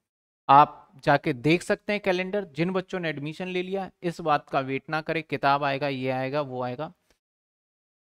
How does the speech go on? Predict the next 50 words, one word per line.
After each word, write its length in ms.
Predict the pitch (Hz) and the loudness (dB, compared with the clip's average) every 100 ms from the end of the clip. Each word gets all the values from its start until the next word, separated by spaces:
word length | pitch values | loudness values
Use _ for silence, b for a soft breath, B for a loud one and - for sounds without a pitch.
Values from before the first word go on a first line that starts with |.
| _ - | _ 0
टेन 180 | 190 208 | 2 4
ईयर 220 | 233 233 | 4 4
पे 180 | 233 226 | 0 -2
भी 340 | 214 233 170 | -2 -8 -10
जो 180 | 143 170 | -4 -2
बच्चे 360 | 175 185 208 208 | -2 -4 -4 -2
पास्ट 400 | 165 160 - 190 | 2 2 0 -2
ईयर 120 | 185 | -2
के 100 | 196 | -2
टेन 200 | 175 165 | -2 -2
ईयर 160 | 180 | -2
है, 60 | 180 | -4
मैं 220 | 170 175 - | -4 -4 0
काम 280 | 160 165 180 | 2 2 0
कर 200 | 151 160 | 0 0
रहा 140 | 175 | 0
हूँ 80 | 190 | -6
इस 120 | 180 | -8
पे, 180 | - 208 | -10 -12
सभी 380 | - 147 135 180 | -8 -4 -2 -2
के 120 | 202 | -2
टेन 240 | 190 170 175 | -2 -4 -4
ईयर 140 | 175 | -6
बहुत 500 | 139 131 131 160 160 | -6 -6 2 2 4
जल्दी 240 | 165 165 | -2 -2
मार्केट 420 | 170 151 147 160 156 | -2 0 -2 -6 -6
के 80 | |
अंदर 260 | 160 156 160 - _ _ _ _ | -6 -6 -8 -12 _ _ _ _
आ 140 | 131 131 | 4 4
भी 140 | 156 | 2
जाएंगे। 320 | 156 160 165 | -4 -4 -4
दिसंबर 460 | 139 139 170 170 175 | -2 -2 0 0 0
तक 120 | 175 | -2
तो 140 | - 170 | -4 -4
हमारा 280 | 143 143 | -2 0
टारगेट 440 | 151 139 135 151 165 | 0 0 0 -2 -4
है 60 | |
कि 80 | 160 | -4
मार्केट 360 | 147 135 151 147 | -2 -4 -4 -8
में 120 | 160 | -6
हर 160 | 127 123 | -4 -4
बच्चों 300 | 135 - 143 | -6 -10 -10
के 60 | |
हाथ 180 | 135 135 | -8 -8
में 160 | 139 139 | -10 -8
टेन 200 | 131 135 | -8 -4
ईयर 140 | 143 | -4
आ 80 | 135 | -2
जाए, 120 | 151 | -4
मतलब 240 | 151 160 | -6 -8